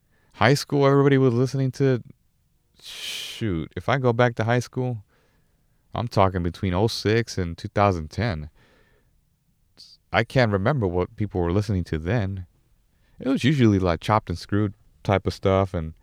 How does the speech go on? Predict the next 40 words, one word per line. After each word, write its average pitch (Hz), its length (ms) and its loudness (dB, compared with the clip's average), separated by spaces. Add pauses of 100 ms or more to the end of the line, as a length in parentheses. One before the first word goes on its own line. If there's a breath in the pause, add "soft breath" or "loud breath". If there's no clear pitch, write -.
(1160)
whatever 104 380 4
hip 101 280 0
hop 101 240 2
was 95 140 -4
going 95 260 -2
on 98 460 -2
at 98 140 -6
the - 80 -10
time. 98 480 -4 (1200)
I 113 140 0
just, 120 300 2 (680)
that's, 113 340 0 (100)
that, 113 160 2 (200)
that 104 140 6
wasn't 117 300 2
my 98 120 2
thing. 127 300 2
I 98 60 4
just 101 180 -2
didn't 113 160 2
feel 101 160 2
comfortable 90 640 -4 (540)
listening 107 420 -2
to 90 80 -2
that 78 160 -2
stuff. - 400 -12 (1400)
Not 190 140 -4
because 95 300 4
it 78 80 2
was 76 120 -4
bad. 90 340 4
I 82 40 -2
mean, 78 140 -4
a 78 80 -4
lot 92 160 4
of 87 100 0
it 76 80 -2
was 76 140 -6
bad, 76 480 0
but 76 240 -10